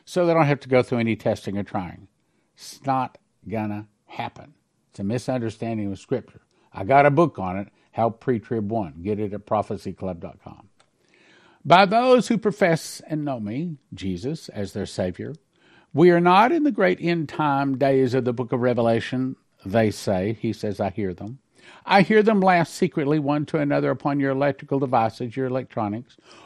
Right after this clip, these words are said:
or as you gather together before entering into worship my churches across your world. They laugh. They don't believe the last days are coming. They don't have to worry. They're going in a pre-trib rapture.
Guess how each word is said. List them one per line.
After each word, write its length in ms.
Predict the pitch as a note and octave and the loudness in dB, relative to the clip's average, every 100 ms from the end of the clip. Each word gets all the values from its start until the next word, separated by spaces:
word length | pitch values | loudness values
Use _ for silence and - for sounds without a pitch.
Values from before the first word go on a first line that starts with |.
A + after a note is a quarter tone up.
| - | 4
or 280 | G3 A3 A3 | 8 10 8
as 160 | F3 | 4
you 100 | A3+ | 0
gather 380 | F#3 F#3+ F#3+ F#3+ | 2 2 2 0
together 440 | D#3 F#3 F3 F3 | -2 0 0 0
before 380 | F3 F3 - F3 | -2 -2 0 0
entering 380 | E3+ E3+ F3 E3+ | 0 -2 -4 -4
into 240 | F3 D3 | -4 -4
worship 480 | E3 D#3+ - D#3 - | -2 -2 -2 -6 -6
my 160 | D3+ D3 | -6 -6
churches 500 | - B2+ - B2 B2+ | -4 -6 -6 -8 -6
across 420 | A2+ A2+ A2 - | -6 -8 -8 -10
your 100 | C#3 | -12
world. 340 | C#3+ C#3 G2 - | -10 -10 -10 -4
They 140 | C#3+ | -2
laugh. 520 | B2+ E3 C4 F4 - _ _ _ _ _ _ _ _ _ _ _ _ _ _ _ _ - | 2 6 8 6 2 _ _ _ _ _ _ _ _ _ _ _ _ _ _ _ _ -2
They 140 | A2+ C#3+ | 2 4
don't 180 | E4+ | 2
believe 220 | C#4+ F3 B2+ | 0 0 2
the 80 | |
last 340 | B2 A#2 A2 A#2+ | 4 4 2 0
days 260 | A#2+ A#2 | 0 0
are 100 | C3+ | -4
coming. 320 | - D3 A3 F3+ | -6 -4 -4 -2
They 160 | C#3 | -2
don't 200 | F#4 F#4+ | 0 2
have 160 | D4 - | 2 2
to 80 | C3 | 2
worry. 300 | C3+ F#3 D4 | 4 2 2
They're 160 | E3+ | 0
going 360 | C#3+ C3+ D#3 F3 | 2 4 6 4
in 120 | F3+ | 2
a 80 | F3 | 0
pre-trib 520 | F#3+ F#3+ - G#3 G#3 | 2 0 2 0 4
rapture. 540 | A3+ A3 - - F2+ | 4 2 0 -10 -10